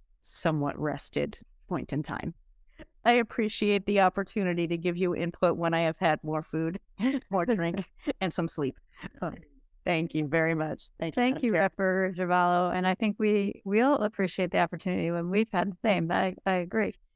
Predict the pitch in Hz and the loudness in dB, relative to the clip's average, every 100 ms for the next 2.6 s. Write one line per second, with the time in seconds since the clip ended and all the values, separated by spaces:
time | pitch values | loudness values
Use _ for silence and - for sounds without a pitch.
0 | _ _ _ - 202 202 202 214 233 - | _ _ _ 0 4 4 4 4 4 4
1 | 247 233 226 208 196 214 240 285 254 254 | -2 2 6 4 2 0 2 2 4 4
2 | 247 247 - - 269 349 | 6 4 0 2 4 4